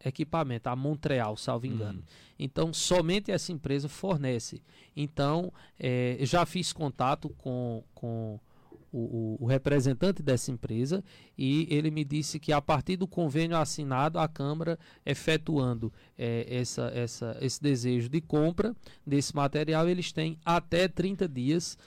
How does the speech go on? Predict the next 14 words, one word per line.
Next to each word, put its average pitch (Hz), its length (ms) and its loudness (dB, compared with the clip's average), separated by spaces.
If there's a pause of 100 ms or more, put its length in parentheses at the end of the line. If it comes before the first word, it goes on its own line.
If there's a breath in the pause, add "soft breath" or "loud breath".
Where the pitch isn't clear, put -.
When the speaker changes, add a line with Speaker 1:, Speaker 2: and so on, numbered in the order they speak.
(240 loud breath)
Speaker 1:
para 139 220 2
que 151 140 -6
possa 135 540 -2 (240 soft breath)
estar 156 320 2
assim, 135 240 -2
entregando 151 540 0
o - 20 -2
material 175 540 2
e - 20 -2
fazendo 165 380 0
a 165 60 0
capacitação 170 720 0
do 160 100 -8
servidor. 170 600 -2